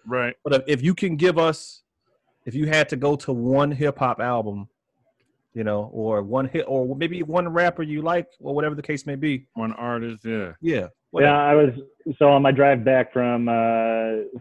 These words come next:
Speaker 3: from Bridgman today, I was actually, uh, going with, uh, with some Outcasts, actually.
Speaker 2: You're all right
Speaker 3: And,
Speaker 2: with
Speaker 3: uh,
Speaker 2: us.
Speaker 3: I,
Speaker 2: You're okay now.
Speaker 3: I,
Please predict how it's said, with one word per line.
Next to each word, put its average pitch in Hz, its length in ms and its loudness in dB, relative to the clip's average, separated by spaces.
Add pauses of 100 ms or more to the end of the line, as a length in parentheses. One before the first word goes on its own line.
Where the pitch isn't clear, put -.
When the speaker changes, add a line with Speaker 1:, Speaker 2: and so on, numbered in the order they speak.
(220)
Speaker 3:
from 113 280 -2
Bridgman 107 440 -2
today, 98 380 -2
I 95 60 0
was 98 160 -4
actually, 98 760 -2
uh, 92 680 -2
going 101 320 0
with, 92 240 -2 (100)
uh, 92 420 -2 (640)
with 95 180 -2
some 101 140 -4
Outcasts, 95 580 -4 (1040)
actually. 90 640 -2 (180)
Speaker 2:
You're 95 260 0
all 131 40 4
right 127 120 4
Speaker 3:
And, 127 80 0
Speaker 2:
with 92 180 2
Speaker 3:
uh, - 20 4
Speaker 2:
us. 92 220 0
Speaker 3:
I, 104 160 -2 (140)
Speaker 2:
You're 123 180 -2
okay 107 260 -6
now. 92 260 -8
Speaker 3:
I, 117 440 2